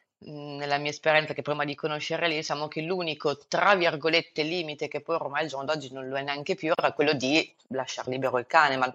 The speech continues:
non lo farei comunque in realtà, anche se il mio cane non fosse sordo, quindi in realtà è un limite, mhmm,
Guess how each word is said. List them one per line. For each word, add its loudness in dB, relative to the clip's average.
non 0
lo 4
farei 6
comunque -2
in 2
realtà, 2
anche 0
se -4
il -2
mio -2
cane 2
non 0
fosse -4
sordo, 6
quindi -2
in -4
realtà 2
è 4
un 0
limite, 2
mhmm, -10